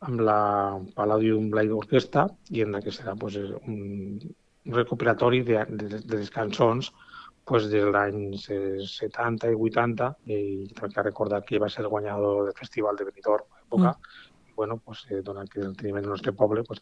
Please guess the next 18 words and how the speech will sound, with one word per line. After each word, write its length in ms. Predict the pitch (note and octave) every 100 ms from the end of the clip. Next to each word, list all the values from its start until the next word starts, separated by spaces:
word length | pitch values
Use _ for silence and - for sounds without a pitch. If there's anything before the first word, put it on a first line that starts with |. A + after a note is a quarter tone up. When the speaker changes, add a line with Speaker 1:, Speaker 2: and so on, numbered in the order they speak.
| -
Speaker 1:
vo-, 320 | A#2+ G#2+ G#2+
volíem 320 | G#2+ G#2 G#2 G#2
fer, 140 | - G#2
Felip, 220 | G2+ G#2
pues, 120 | -
un 80 | -
poc 140 | - G#2+
d'homenatge 460 | G#2 G2+ G2+ G2 G2+ G#2 _ -
a 20 |
la 60 | A#2
seva 220 | - G#2+
trajectòria. 580 | A2 G2+ - C3 A2+ F#2 _ -
Speaker 2:
Mhm. 480 | G#3 F#3 F3+ F#3 D#4 -
Això 280 | G3 - G3
serà 220 | A#3+ A3
quin 260 | A3+ A3 G#3
dia 220 | F#3+ A#3+
exactament? 540 | E4 A#3+ G3 G3+ A3